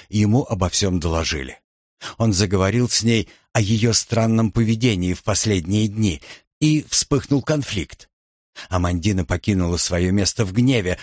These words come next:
швырнув перчатки и халат в корзину для биологических отходов. Она постоянно думала о Фонге и так жалела, что опустила ставни в лофте,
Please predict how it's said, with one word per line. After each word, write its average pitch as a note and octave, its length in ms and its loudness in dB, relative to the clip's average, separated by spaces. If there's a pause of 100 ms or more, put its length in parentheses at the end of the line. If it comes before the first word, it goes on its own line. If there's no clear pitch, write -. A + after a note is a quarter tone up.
швырнув B2 540 0
перчатки C#3+ 600 0
и C#3 180 0
халат A#2 420 0
в - 80 -4
корзину A#2 560 2
для G#2+ 240 0
биологических G2+ 1120 -2
отходов. - 640 -6 (600)
Она F#2 220 2
постоянно C3 840 2
думала G#2 480 0
о - 120 -10
Фонге F#2 580 -2 (300)
и C#3+ 80 0
так D3 240 0
жалела, C3 500 2
что - 400 -2
опустила C3+ 680 0
ставни A2 500 0
в G2+ 60 0
лофте, G#2 480 0